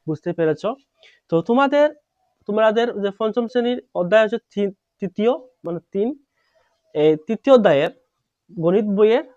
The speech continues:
পাঠ্য বইয়ের পৃষ্ঠা কত? তেরো, এক এবং দুই নং সমাধান করেছি। ইনশাআল্লাহ অন্য একটি ক্লাসে তোমাদের, এ, তিন নাম্বার এবং চার নাম্বার অঙ্ক সমাধান করব। তো এই ক্লাসে যদি ভালো লাগে তোমরা শেয়ার করবে,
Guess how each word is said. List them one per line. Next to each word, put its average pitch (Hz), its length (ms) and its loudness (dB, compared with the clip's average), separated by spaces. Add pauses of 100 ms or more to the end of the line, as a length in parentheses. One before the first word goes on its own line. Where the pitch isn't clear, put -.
(240)
পাঠ্য 196 240 0
বইয়ের 240 320 2 (160)
পৃষ্ঠা - 300 -4
কত? 254 160 -2 (420)
তেরো, 190 240 -2 (420)
এক 208 200 0
এবং 233 200 0 (320)
দুই 170 180 2
নং 214 140 2
সমাধান 185 440 -4
করেছি। 165 360 -8
ইনশাআল্লাহ 233 440 -4 (140)
অন্য 196 220 -4
একটি 233 200 -4
ক্লাসে 208 380 -2 (520)
তোমাদের, 196 360 2 (360)
এ, 156 80 0 (240)
তিন 254 240 2
নাম্বার 247 320 4
এবং 208 180 0
চার 202 240 -6
নাম্বার 208 240 -4
অঙ্ক 185 120 -12 (400)
সমাধান 143 400 -4 (100)
করব। 127 180 -10 (720)
তো 151 80 0 (220)
এই 185 100 -4
ক্লাসে 196 280 -4
যদি 190 140 -4
ভালো 180 200 -2
লাগে 170 260 -4
তোমরা 175 220 -12
শেয়ার 185 300 -6
করবে, 117 260 -10